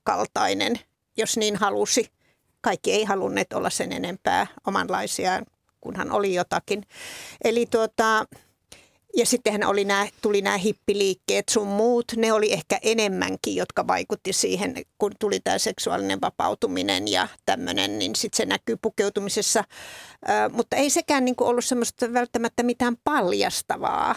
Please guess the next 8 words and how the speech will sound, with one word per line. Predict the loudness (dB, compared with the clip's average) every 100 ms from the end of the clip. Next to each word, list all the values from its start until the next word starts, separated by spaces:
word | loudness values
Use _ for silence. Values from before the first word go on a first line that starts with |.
| -4
siis | -8 -4 -2 -2 -2
semmoista | -2 -2 -2 -2 -4 _ _ _
tavoitteellista. | 0 0 0 -2 -2 -2 -2 -4 -2 -4 -4 -4
Ehkä | -2 0
se | 0
oli | 0
semmoista | 0 -2 -4 -2
enemmän | 0 0 -2 -4